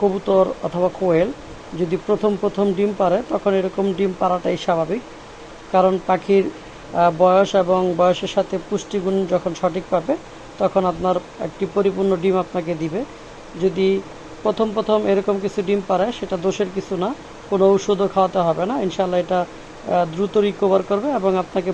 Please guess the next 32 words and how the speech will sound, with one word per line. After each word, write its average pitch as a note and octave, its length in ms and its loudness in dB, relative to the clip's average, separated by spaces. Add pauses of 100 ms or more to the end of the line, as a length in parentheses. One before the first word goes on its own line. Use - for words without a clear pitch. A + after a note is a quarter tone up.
পরিপূর্ণ G#3 560 0 (100)
পক্ক-, A3 360 -2
আহ, F#3+ 300 0
মানে F3+ 340 -2
পরিপূর্ণ A3+ 680 -2 (520)
যে F#3+ 300 4
ডিমটি F#3 440 0
আছে, F3 260 2
সেই A3 200 0
ডিমটি F#3+ 300 -2
কিন্তু F#3+ 420 -2
আপনাকে F#3 380 -2
দিবে, D#3 340 -4 (420)
হোক G3 160 4 (140)
হাঁস, F#3 160 4 (100)
মুরগি G3 300 0
অথবা F#3+ 340 0 (100)
কোয়েল F3 300 2
পাখি D#3 320 -4 (360)
অথবা F3+ 400 0
কবুতর। F#3 420 2 (420)
তবে G#3+ 320 2 (340)
যদি G#3 300 2
আপনার G3+ 320 4 (320)
ডিমের G3+ 240 4 (140)
পরিমাণ G#3 420 0
অনেক F#3 260 2 (100)
বেশি G3 260 0
হয়, E3 260 0 (420)
যেমন G3 280 2
আপনার F#3+ 360 0
একশো G3+ 400 -2